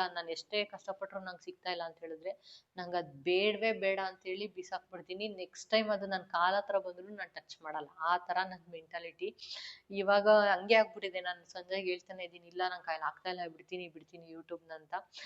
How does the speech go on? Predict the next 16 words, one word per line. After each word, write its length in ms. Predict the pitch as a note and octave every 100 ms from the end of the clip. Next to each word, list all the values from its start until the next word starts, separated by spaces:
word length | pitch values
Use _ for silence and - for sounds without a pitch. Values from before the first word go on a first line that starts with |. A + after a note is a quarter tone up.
| A3 _
ಸಂಜಯ್, 400 | - F#3 F#3 G3
"ಇಲ್ಲ, 200 | F#3 F#3+
ಒಂದ್ 220 | F#3+ F3+ F3
ಲಕ್ಷ 240 | E3+ -
ಆದ್ಮೇಲೆ, 320 | F#3+ F#3 F#3 F3
ಒಂದ್ 200 | F3+ F3
ಲಕ್ಷ 220 | E3+ -
ಆಗೋವರ್ಗು 480 | G3 F#3 F#3 F#3 F#3
ಮಾಡು, 280 | E3 F3
ಆಮೇಲೆ 300 | E3+ E3 F#3
ಬೇಕಾದ್ರೆ 360 | F3+ F3+ F#3 F3+
ನಿನ್ 240 | F3+ F3
ಪಿಕಪ್ 340 | - - F#3+ F3+
ಆಗುತ್ತೆ 340 | E3+ F3+ F3+
ಅನ್ಸುತ್ತೆ, 340 | F3 - - E3+
ನೋಡೋಣ, 400 | E3 E3+ E3+